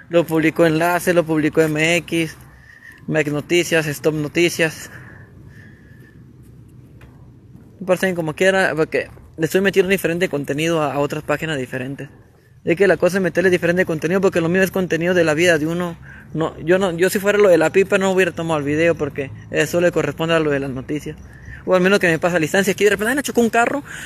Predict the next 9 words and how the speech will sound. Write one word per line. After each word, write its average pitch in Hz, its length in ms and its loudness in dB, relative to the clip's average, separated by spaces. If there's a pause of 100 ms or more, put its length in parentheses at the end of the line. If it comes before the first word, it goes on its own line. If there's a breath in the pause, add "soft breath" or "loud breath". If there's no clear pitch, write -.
(340 loud breath)
Todo 185 160 6
un 190 140 2
video 180 160 4
ahorita 175 180 4
del 170 120 2
carro 165 200 0
que 160 80 -8
chocó. 165 300 -6 (2500 loud breath)
Na, 202 180 0